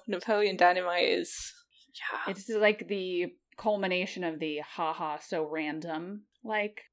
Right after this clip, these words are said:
Speaker 2: kind of
Speaker 1: Yeah.
Speaker 2: joke oeuvre that was around two thousand three, two thousand four.
Speaker 1: So annoying.
Speaker 2: Yeah.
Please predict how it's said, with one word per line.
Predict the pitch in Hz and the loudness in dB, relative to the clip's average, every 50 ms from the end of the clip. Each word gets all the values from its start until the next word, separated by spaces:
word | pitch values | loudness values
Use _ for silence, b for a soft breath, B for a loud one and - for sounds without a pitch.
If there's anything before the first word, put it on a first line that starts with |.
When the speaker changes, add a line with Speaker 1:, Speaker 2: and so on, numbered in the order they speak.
| _ - | _ -12
Speaker 2:
kind | - 226 208 202 | -8 -6 -4 -4
of | 202 202 | -2 0
Speaker 1:
Yeah. | 208 - - - - | 2 4 6 6 4
Speaker 2:
joke | 208 214 - - - - _ _ - | 4 0 -2 -8 -16 -16 _ _ -6
oeuvre | 208 202 208 190 185 208 214 214 208 202 208 | -2 -2 -2 2 6 8 8 8 8 8 6
that | 208 202 185 - | 6 4 4 4
was | 196 202 247 214 | 4 4 6 6
around | 220 208 208 202 196 196 196 202 226 - | 6 6 6 6 6 6 6 4 2 -2
two | - - 269 247 | 0 2 6 8
thousand | 214 208 202 202 214 214 214 208 | 8 8 8 6 4 2 -4 -2
three, | - 208 208 208 226 | 0 2 2 2 2
two | - - 226 | 2 2 4
thousand | 208 202 202 220 220 214 214 | 4 6 4 4 2 -2 -2
four. | - 220 214 214 208 208 208 233 | 0 4 4 4 4 4 2 -2
Speaker 1:
So | - - - - - - - | -4 -6 -6 -2 -2 0 0
annoying. | - - - - - - - - - | 0 0 0 2 2 2 0 0 -2
Speaker 2:
Yeah. | 165 - - - 170 175 | -2 -2 -2 -2 -4 -4